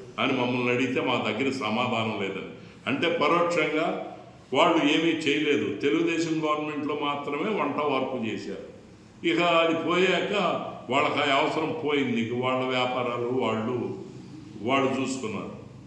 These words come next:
మరి ఇది కూడా మనం గమనించాల్సిన పరిస్థితి ఉంది. మరి అలాంటప్పుడు దానికి కూడా వారికి నేను క్లారిటీ ఇస్తున్నా. రైతుకి ఉరి, మెడకి ఉరి లాంటటువంటి నూట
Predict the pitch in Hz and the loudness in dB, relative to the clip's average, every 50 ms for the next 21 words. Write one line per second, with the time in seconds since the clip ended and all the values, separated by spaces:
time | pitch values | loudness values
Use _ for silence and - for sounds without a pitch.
0 | - - 139 156 151 143 147 160 165 185 196 208 226 202 185 180 180 175 156 160 | -8 -4 -4 0 0 2 2 2 2 2 2 2 2 2 0 0 0 -2 -2 -2
1 | 165 165 165 156 147 135 117 131 135 131 113 120 117 117 113 107 107 104 98 92 | -2 -2 -2 -2 -2 -2 -2 -2 -4 -4 -4 -4 -4 -4 -4 -4 -6 -6 -8 -8
2 | - - - 92 95 92 90 82 78 78 80 - - - - - - - - - | -12 -14 -16 -14 -12 -12 -12 -12 -12 -14 -14 -16 -18 -20 -20 -20 -20 -20 -20 -16
3 | - - 156 185 190 180 156 151 147 147 156 170 180 170 160 170 170 - - 202 | -4 0 2 4 4 4 4 4 4 4 4 4 2 2 2 0 0 0 0 0
4 | 180 147 139 135 - - - - - - - - - - 113 139 151 185 208 - | 2 2 2 0 -2 -4 -8 -10 -14 -16 -18 -20 -18 -4 2 4 4 6 4 4
5 | 208 196 185 180 165 165 165 165 160 156 151 147 139 127 123 131 135 131 117 107 | 2 2 2 2 4 4 4 4 4 4 4 4 4 2 2 2 0 0 0 -2
6 | - 120 120 127 143 139 - - 147 131 117 110 - - 120 110 98 90 90 90 | -4 -2 0 2 2 2 0 0 0 0 0 -2 -4 -4 -4 -4 -4 -4 -6 -8
7 | - - - - - - - - - 95 101 117 127 151 175 180 175 - 190 - | -12 -16 -18 -20 -20 -20 -20 -20 -12 -6 -2 0 2 4 4 2 2 0 -2 -4
8 | 180 175 175 156 151 156 160 165 160 165 160 - - - - - - - - - | -4 -4 -2 0 0 2 2 2 2 0 0 -4 -6 -8 -10 -12 -16 -18 -20 -20
9 | - - - - - - - - - - - - - - - - - - - - | -20 -20 -20 -20 -20 -20 -20 -20 -20 -20 -20 -20 -20 -20 -18 -18 -18 -18 -18 -18
10 | - - - - 110 127 147 160 160 - 156 151 139 143 156 160 160 165 160 160 | -18 -20 -8 -2 2 4 4 4 4 4 4 4 4 6 6 6 6 6 6 6
11 | 151 156 156 147 156 131 123 135 143 139 131 135 139 135 127 135 143 139 139 147 | 4 4 2 0 0 0 0 0 0 0 2 0 0 0 0 0 2 2 0 0